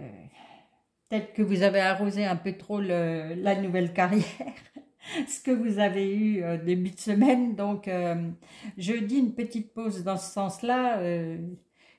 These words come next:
l'estomac, le foie se repose pour pouvoir, euh, euh, reprendre, avoir un,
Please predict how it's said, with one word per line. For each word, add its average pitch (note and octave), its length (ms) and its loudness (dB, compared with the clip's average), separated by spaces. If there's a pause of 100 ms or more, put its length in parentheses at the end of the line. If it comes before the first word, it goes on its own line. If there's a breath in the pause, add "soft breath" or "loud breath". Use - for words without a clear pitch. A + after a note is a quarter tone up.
l'estomac, G3+ 680 0
le G3+ 160 0
foie G#3+ 300 0
se G3+ 160 -6
repose B3 540 -2
pour G3+ 200 -10
pouvoir, G#3 540 -2
euh, D#3 420 -4 (1600 soft breath)
euh, D#3 540 -4 (1200)
reprendre, B3+ 680 2
avoir A3 380 -2
un, A3 140 -2